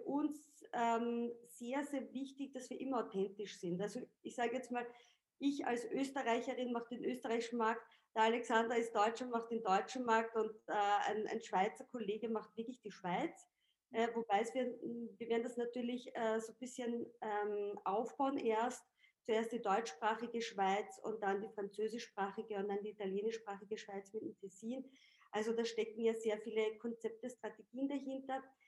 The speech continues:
weil für uns ist eines wichtig, die Qualität so zu halten und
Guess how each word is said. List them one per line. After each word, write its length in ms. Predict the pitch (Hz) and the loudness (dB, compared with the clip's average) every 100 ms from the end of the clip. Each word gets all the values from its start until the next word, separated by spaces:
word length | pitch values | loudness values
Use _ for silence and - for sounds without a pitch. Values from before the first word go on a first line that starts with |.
| _ _ - - | _ _ -10 2
weil 400 | 202 208 277 285 | 4 6 4 0
für 200 | - 269 | -4 -4
uns 200 | 262 269 | -4 -4
ist 100 | - | 0
eines 480 | 202 214 254 - | 2 4 2 -2
wichtig, 480 | 233 269 - 262 - | -8 -10 -10 -14 -12
die 400 | - 240 233 226 - | -10 -6 -4 -4 -2
Qualität 640 | 226 214 226 220 233 - | 0 0 0 -2 -2 -4
so 160 | - 226 | -4 -4
zu 240 | 226 202 | -4 -4
halten 340 | 190 170 175 202 | 0 0 0 0
und 260 | 202 202 | 0 -2